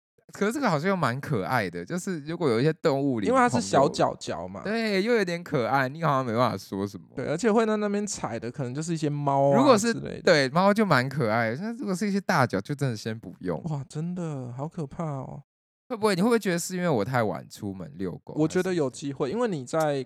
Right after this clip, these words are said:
Speaker 2: 鬼月的时候你也很常出去嘛。
Speaker 1: 而且我都是去公园，对啊。
Speaker 2: 对，对，对，对。哎，不过你像，像你讲到动物灵嘛。
Speaker 1: 嗯。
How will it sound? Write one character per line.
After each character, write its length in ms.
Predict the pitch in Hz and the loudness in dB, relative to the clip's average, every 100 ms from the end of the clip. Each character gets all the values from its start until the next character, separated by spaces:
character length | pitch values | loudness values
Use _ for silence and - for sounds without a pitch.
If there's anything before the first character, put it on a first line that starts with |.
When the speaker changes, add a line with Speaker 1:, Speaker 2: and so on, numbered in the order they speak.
| - | -4
Speaker 2:
鬼 200 | 135 120 | -4 0
月 160 | 147 | 0
的 80 | 131 | -2
时 100 | 123 | -4
候 80 | 120 | -8
你 140 | 123 | -8
也 80 | 120 | -12
很 160 | 117 - | -12 -14
常 200 | - - 127 | -16 -16 -16
出 180 | - - | -14 -12
去 240 | - 117 | -8 -10
嘛。 80 | 80 | -4
Speaker 1:
而 60 | 214 | 0
且 80 | 226 | 4
我 140 | 147 | 6
都 140 | 147 | 6
是 160 | 165 156 - _ - | 4 0 -4 _ -6
去 120 | 151 | -2
公 280 | - 104 107 | 2 2 0
园， 220 | 95 - - _ | -6 -10 -14 _
对 140 | - 110 | -4 0
啊。 40 | |
Speaker 2:
对， 140 | 95 110 | 2 0
对， 200 | 85 - - | -4 -8 -10
对， 160 | 87 - | -10 -10
对。 100 | - - - _ _ _ - | -14 -14 -18 _ _ _ -6
哎， 80 | 156 | -4
不 100 | 147 | 4
过 160 | 185 208 | 8 8
你 140 | 156 | 6
像， 320 | - 175 180 | 2 0 0
像 200 | 156 202 | 0 0
你 80 | 151 | 0
讲 160 | 135 117 | -2 -4
到 120 | 127 | -2
动 260 | - 131 | -2 -4
物 180 | 123 123 | -4 -6
灵 180 | 95 65 | -8 -12
嘛。 260 | 64 65 55 _ - | -14 -16 -20 _ -8
Speaker 1:
嗯。 420 | 151 127 98 92 | -4 -4 -6 -12